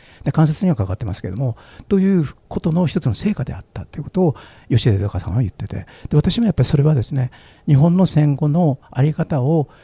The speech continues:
まあ、戦争体験というものがかなり大きく影響を与えてきたということを分かっている。で、あの、そうは思います。で、と、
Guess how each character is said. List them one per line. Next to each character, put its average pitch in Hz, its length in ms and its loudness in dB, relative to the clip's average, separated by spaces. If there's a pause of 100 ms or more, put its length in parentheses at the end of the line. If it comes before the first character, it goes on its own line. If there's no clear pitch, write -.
(220)
ま 156 100 6
あ、 139 40 6
戦 147 160 4
争 143 120 2
体 147 220 2
験 110 220 -6
と - 80 -10
い 127 40 -4
う - 20 -6
も 110 80 -6
の 135 80 -4
が 147 240 -4
か - 160 -4
な 226 80 2
り 160 80 2
大 127 160 2
き - 100 -12
く - 60 -12
影 117 180 0
響 120 120 -4
を 110 40 -2
与 110 140 -6
え 104 60 -6
て 104 120 -6
き - 60 -10
た - 120 -8
と - 120 -14
い - 20 -8
う - 40 -16
こ - 40 -12
と - 80 -2
を 165 40 -2
分 104 80 2
か - 100 -10
っ - 40 -12
て - 160 -16
い - 40 -16
る。 - 40 -20 (540)
で、 175 260 4 (420)
あ 135 120 -2
の、 123 320 0
そ - 380 0 (160)
う - 40 -16
は 147 60 4
思 117 160 4
い 107 60 -2
ま 92 100 -4
す。 - 140 -14 (280)
で、 185 280 2 (680)
と、 240 260 2